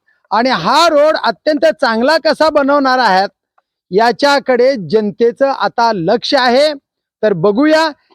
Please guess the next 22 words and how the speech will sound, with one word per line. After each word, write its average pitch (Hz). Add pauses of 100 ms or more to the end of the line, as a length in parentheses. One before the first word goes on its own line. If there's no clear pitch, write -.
येणाऱ्या 285
काळामध्ये 254 (1300)
या 240 (200)
धाराशिवचे 202 (920)
कळंब 285
उतब-, 208
उस्मानाबाद, 226 (460)
कळंब 269
धाराशिव 190 (680)
या 240 (100)
तालुक्याचे 240
आमदार 220
कैलास 208
दादा 190
पाटील 185 (320)
या 220
रोडकर 269
कशा 247
पद्धतीने 233
लक्ष 220
देतील 202
ते 262